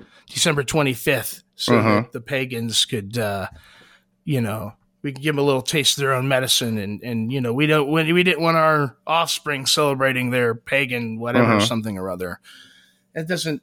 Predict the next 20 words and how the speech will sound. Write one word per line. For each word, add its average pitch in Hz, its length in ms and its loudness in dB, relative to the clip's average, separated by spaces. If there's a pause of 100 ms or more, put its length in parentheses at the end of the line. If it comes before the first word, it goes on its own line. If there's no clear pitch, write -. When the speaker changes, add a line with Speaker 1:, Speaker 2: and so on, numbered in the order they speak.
Speaker 1:
doesn't 147 340 -6
bother 135 340 -2
me 113 240 -6
as, 110 220 -8
I, 170 180 0
I 180 80 2
don't 180 240 2
really, 156 460 4 (1700)
I'm 160 100 -2
not 170 240 2
moved 165 500 4
by, 135 260 4
you 139 240 0
know, 131 340 -2
exactly 143 500 -2
what 139 300 0
date 131 280 -2
Jesus 123 540 -6
was 117 160 -10
born. 120 600 -2